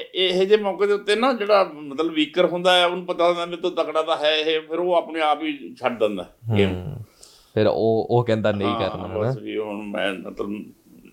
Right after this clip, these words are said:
Speaker 1: ਮੈਂ ਛੱਡਿਆ, ਜਿਹੜਾ ਕੀਤਾ।
Speaker 2: ਹਾਂ, ਇਹ ਤਾਂ ਠੀਕ ਆ। ਤੁਸੀਂ ਸੋਚਦੇ ਆ ਸਾਰੇ martial arts ਕਰ ਸਕਦੇ ਆ? Like,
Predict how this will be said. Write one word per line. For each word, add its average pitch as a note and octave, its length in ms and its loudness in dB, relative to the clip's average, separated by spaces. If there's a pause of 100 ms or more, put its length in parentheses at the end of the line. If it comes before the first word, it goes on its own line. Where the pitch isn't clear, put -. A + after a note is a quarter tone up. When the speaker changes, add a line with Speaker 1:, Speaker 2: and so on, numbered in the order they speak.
(120)
Speaker 1:
ਮੈਂ F#2+ 200 0
ਛੱਡਿਆ, F2 320 0 (540)
ਜਿਹੜਾ F2+ 220 -2
ਕੀਤਾ। - 280 -8
Speaker 2:
ਹਾਂ, G2 520 2
ਇਹ A#2+ 160 8
ਤਾਂ C3 120 4
ਠੀਕ F#2 320 -6
ਆ। E2+ 60 -10 (340)
ਤੁਸੀਂ D3 260 0
ਸੋਚਦੇ F3 500 0
ਆ E3+ 80 4
ਸਾਰੇ B2 520 4
martial C#3+ 440 0
arts C#3 280 0
ਕਰ C3 240 4
ਸਕਦੇ D3+ 460 0
ਆ? C#3 160 -2
Like, B2+ 260 -2